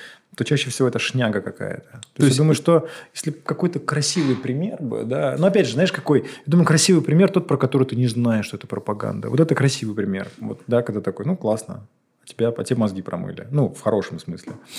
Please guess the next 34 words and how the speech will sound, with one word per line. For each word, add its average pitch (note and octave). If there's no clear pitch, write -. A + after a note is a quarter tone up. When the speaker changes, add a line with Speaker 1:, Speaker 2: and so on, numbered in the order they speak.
Speaker 1:
М, A#2
я C#3
не G#3+
знаю, A3+
щас -
такое F3+
время, D#3+
знаешь, C#3
все, D#3
все F#3
знают D#3
прям D3
вот B2
дофига, G2+
э, G#2+
по A2+
теме. A2
Я-то D#3
как -
человек, F3
который B2+
к -
тридцати, B2+
тридцати C3+
трем C3
годам D3+
уже A#2
десять B2+
лет C3
где-то A#2+
там, F3
вот, A#2+
знаю B2
что-то, D#3+